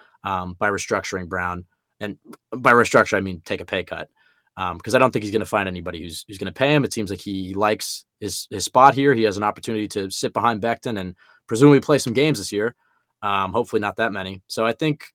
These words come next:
I think he's a good restructure candidate, um, but we'll say they, they don't cut him for now. Uh, and then rounding out just kind of the, the smaller,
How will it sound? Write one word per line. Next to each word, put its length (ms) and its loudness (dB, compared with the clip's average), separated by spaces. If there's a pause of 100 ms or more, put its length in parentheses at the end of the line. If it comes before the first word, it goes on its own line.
(140)
I 100 -2
think 180 -2
he's 260 0
a 60 6
good 160 4
restructure 460 -2
candidate, 440 -6 (420)
um, 460 -4 (480)
but 100 -4
we'll 100 -6
say 180 -2
they, 140 -4
they 200 -12
don't 160 -12
cut 160 -8
him 140 -14
for 120 -14
now. 260 -10 (340)
Uh, 180 4
and 120 4
then 420 2
rounding 500 4
out 160 4
just 160 -4
kind 180 0
of 60 -2
the, 180 -4
the 140 -6
smaller, 640 -2